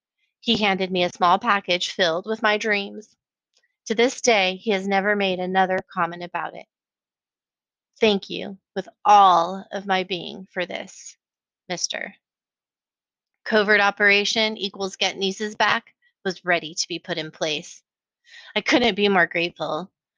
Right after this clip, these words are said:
I'm truly inspired by his generosity, and I'm not sure I could have done the same.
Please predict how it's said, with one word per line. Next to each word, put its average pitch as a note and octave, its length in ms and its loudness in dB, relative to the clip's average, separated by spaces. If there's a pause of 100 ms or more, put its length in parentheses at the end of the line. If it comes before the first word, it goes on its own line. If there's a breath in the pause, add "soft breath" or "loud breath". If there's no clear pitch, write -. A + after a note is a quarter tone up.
(160 loud breath)
I'm G3+ 120 0
truly A#3+ 460 4
inspired E3+ 560 2
by F3 140 0
his F3+ 160 -4
generosity, E3+ 960 0
and G3+ 120 0
I'm G#3 100 2
not G#3 240 2
sure A3 160 4
I G3+ 100 4
could G3+ 200 -6
have F#3+ 140 -2
done F3+ 160 0
the F3 100 -6
same. E3+ 480 -8